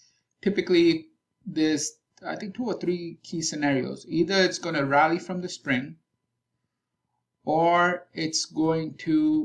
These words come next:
what? It's going to have a test of the spring and then rally,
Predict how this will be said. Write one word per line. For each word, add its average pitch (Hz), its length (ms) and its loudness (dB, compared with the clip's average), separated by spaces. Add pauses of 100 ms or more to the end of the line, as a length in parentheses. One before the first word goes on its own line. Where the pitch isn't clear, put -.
what? 139 580 -4
It's - 220 -14
going 151 460 -10
to 156 480 0 (360)
have 151 460 -2
a 143 80 -6 (120)
test - 540 -4
of 131 160 -10
the 135 80 -8
spring 135 560 -4 (540)
and 127 280 -4
then 185 280 4
rally, 135 540 0